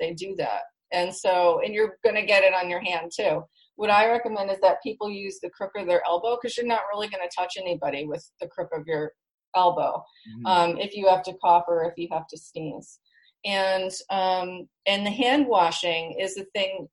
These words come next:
Speaker 1: unless you're, um, uh, you've done any kind of medical work in a facility where you've been trained in not spreading infectious disease, then you don't know that you have to wash your hands for at least twenty seconds.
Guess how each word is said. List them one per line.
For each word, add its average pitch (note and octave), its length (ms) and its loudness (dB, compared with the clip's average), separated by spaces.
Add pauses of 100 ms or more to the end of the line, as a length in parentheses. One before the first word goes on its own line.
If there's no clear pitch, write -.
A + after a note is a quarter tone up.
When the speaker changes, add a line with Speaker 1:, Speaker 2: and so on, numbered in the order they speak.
(120)
Speaker 1:
unless A3 380 -2
you're, G#3 340 2 (100)
um, F3 440 -2 (680)
uh, C3+ 100 -2 (120)
you've G3+ 240 -8
done G3+ 180 0
any G#3 200 0
kind G#3+ 280 -6
of F#3+ 120 -4
medical G#3 420 -2
work E3+ 380 2
in F3 340 -4 (100)
a F3+ 140 -6
facility G3+ 540 -8
where F3+ 120 -6
you've F#3 280 -8
been F3 160 -6
trained G3 580 -4 (480)
in F3+ 560 -2
not G3 280 -2
spreading F#3 680 -4
infectious F3+ 540 -8
disease, F#3+ 680 -4 (300)
then G#3+ 160 -2
you A3+ 120 -4
don't B3 300 2
know G#3+ 200 0
that G3+ 160 2
you A3 160 -4
have B3 180 -2
to C4 140 -2
wash G#3 320 -2
your G3+ 80 -10
hands G3 360 -8
for G3 140 -6
at F#3 140 -2
least A#3 340 -8
twenty F#3 220 -6
seconds. - 840 -8